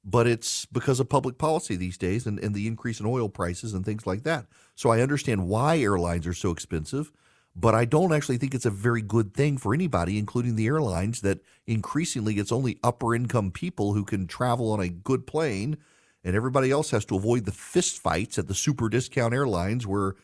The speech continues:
it's only a matter of time before you gotta put a quarter in the door to open the bathroom. And, but if they can't figure out boarding a plane, they're probably not gonna figure out the rest of this stuff either.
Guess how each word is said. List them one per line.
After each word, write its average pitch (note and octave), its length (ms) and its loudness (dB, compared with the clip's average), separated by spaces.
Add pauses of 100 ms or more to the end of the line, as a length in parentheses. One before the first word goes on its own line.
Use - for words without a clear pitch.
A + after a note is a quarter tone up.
it's - 100 -14
only B2 140 2
a A2 60 2
matter A2 160 4
of G2 80 -2
time C#3 240 0
before G2 200 -4
you F2+ 60 0
gotta F#2+ 140 2
put F2 180 -2
a F2 40 -2
quarter A2 360 0
in F#2 60 0
the F#2 80 0
door A#2+ 240 0
to F2+ 60 4
open G#2 220 0
the F#2+ 60 -4
bathroom. E2 640 -2 (2750)
And, D#2+ 320 -8 (800)
but F#2+ 140 2
if F#2 100 -4
they F2+ 100 -2
can't A#2 260 -4
figure A#2 300 -2
out F#2 140 0
boarding G2+ 320 0
a E2 40 -4
plane, G2+ 460 -4 (760)
they're F#2 140 0
probably G#2+ 380 0
not F#2 200 0
gonna D#2+ 160 -2
figure F2 260 -6
out D2 140 -4
the D2 60 -8
rest D2+ 260 -4
of - 40 -14
this - 120 -10
stuff - 260 -12
either. - 280 -14